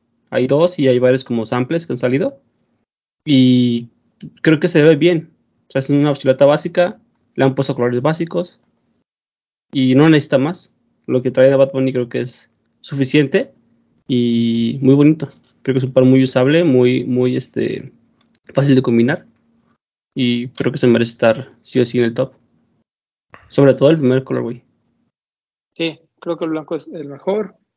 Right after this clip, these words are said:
Speaker 2: El verde ya hablamos, ¿no? Que se veía mejor en fotos que, que en persona. Y se viene uno como color café, que sale el quince de julio. Entonces, ya próximamente lo, lo estaremos viendo.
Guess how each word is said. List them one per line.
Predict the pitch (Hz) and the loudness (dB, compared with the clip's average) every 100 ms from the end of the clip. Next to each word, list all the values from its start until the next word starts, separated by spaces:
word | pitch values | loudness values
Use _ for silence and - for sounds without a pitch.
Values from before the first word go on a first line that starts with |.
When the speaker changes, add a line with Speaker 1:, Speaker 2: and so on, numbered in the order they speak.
| _ - | _ -8
Speaker 2:
El | 143 | -4
verde | 156 156 | -2 -2
ya | 151 143 | -6 -8
hablamos, | 147 160 233 190 | -6 -8 -8 -14
¿no? | 233 208 | -16 -16
Que | - 160 | -14 -14
se | - 139 | -14 -10
veía | 151 | -8
mejor | 156 147 151 | -8 -12 -14
en | 135 | -12
fotos | 156 151 - | -14 -14 -18
que, | - 135 135 _ | -18 -18 -20 _
que | 131 | -20
en | |
persona. | 151 - 175 214 240 _ _ _ | -20 -18 -14 -14 -16 _ _ _
Y | - | -16
se | 143 | -10
viene | 156 165 170 | -10 -8 -6
uno | 170 175 | -6 -8
como | 151 143 | -10 -6
color | 151 156 | -4 -4
café, | 170 262 277 _ | -4 -6 -8 _
que | 160 | -16
sale | - 151 | -10 -10
el | 147 | -8
quince | 156 165 | -8 -6
de | 143 | -6
julio. | 226 240 262 | -4 -4 -6
Entonces, | _ 208 202 139 131 - _ _ _ _ _ _ _ _ 151 | _ -16 -14 -16 -16 -20 _ _ _ _ _ _ _ _ -16
ya | 135 | -16
próximamente | - 156 160 147 143 139 147 | -12 -12 -10 -10 -10 -8 -8
lo, | 160 | -6
lo | 151 151 | -6 -8
estaremos | 151 151 143 139 | -8 -10 -10 -8
viendo. | 147 135 | -8 -8